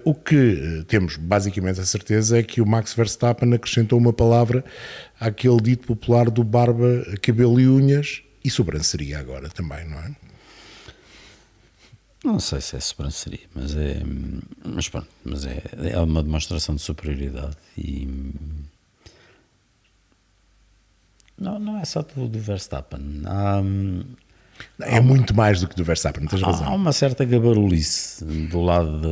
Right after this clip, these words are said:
Speaker 2: da, da Red Bull, eh, mas isso vem até do Helmut Marko também e de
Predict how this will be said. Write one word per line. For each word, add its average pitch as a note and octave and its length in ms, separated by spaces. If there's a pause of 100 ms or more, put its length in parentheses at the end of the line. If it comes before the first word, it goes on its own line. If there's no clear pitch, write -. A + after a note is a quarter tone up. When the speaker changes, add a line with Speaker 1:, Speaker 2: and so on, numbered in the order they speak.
(160)
Speaker 2:
da, D#2+ 80
da D2+ 80
Red E2 140
Bull, C2+ 420 (260)
eh, D2+ 840 (300)
mas E2+ 220
isso - 380
vem E2+ 300
até E2+ 280
do D#2+ 240
Helmut D2+ 340
Marko E2 520
também D#2 760
e - 100
de C2 280